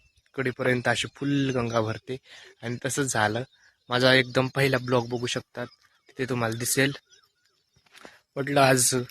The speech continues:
त्यांना नदीलाच फिरवतो, म्हणलं घेऊन जाऊन कुठे कुठे फिरवा आणि काय काय दाखवा. त्यामुळे तर ब्लॉग म्हणलं इथेच येऊ नदीला आणि तुमच्याशी बोलूया, मस्त फ्रेश पण वाटेल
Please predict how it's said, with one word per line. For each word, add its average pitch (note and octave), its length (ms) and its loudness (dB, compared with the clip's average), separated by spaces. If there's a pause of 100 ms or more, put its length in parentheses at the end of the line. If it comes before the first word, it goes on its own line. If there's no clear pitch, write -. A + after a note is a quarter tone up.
(440)
त्यांना B2+ 380 8
नदीलाच B2+ 440 4
फिरवतो, A2+ 560 4 (2750)
म्हणलं B2+ 520 4
घेऊन B2 300 2
जाऊन A#2+ 200 -2
कुठे B2+ 260 -2
कुठे B2 240 -2
फिरवा G#2+ 380 0
आणि A2 140 -2
काय A#2 200 4
काय A#2 140 4
दाखवा. A2 360 0 (480)
त्यामुळे B2 340 2
तर A#2 180 -12 (320)
ब्लॉग A#2+ 300 0
म्हणलं A#2 240 0
इथेच - 460 -2 (1120)
येऊ C3+ 180 2
नदीला C3 400 6 (200)
आणि A#2+ 140 -6
तुमच्याशी B2+ 480 2
बोलूया, B2 440 6 (680)
मस्त - 180 -6
फ्रेश D3 380 4
पण D3+ 160 0
वाटेल C#3 380 4